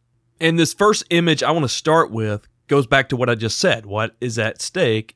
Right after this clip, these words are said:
is our soul. You know, when we talk about what will come at the end of the age, what matters most? It's not staying alive. It's not avoiding imprisonment.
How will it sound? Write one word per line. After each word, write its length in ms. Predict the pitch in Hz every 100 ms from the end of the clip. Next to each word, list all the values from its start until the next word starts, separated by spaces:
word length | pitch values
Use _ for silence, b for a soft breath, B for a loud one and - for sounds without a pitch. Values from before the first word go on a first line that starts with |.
| -
is 280 | 113 107 110
our 120 | 107
soul. 520 | - 147 123 104 _ _ _ _ _ _ _ _ _ _
You 60 | 127
know, 120 | 120
when 300 | 113 139 143
we 160 | 156
talk 380 | - 151 175 180
about 320 | 135 113 117 _ _ _ _ _ _ _ _ _ _ -
what 160 | 123
will 80 | 147
come 400 | - 160 165 147
at 160 | 120 -
the 120 | 143
end 140 | 143
of 80 | 143
the 120 | 139
age, 380 | 120 98 113 - _ _ _ _ _ _ _ _
what 280 | 113 139 165
matters 360 | 170 165 160 151
most? 460 | 135 101 - - _ -
It's 200 | 170 -
not 280 | 156 156 -
staying 460 | - 156 160 190
alive. 580 | 185 120 101 98 131 - _
It's 180 | 170 160
not 240 | 151 151 -
avoiding 560 | 127 127 147 160 170 - _
imprisonment. 600 | 165 156 143 113 104 110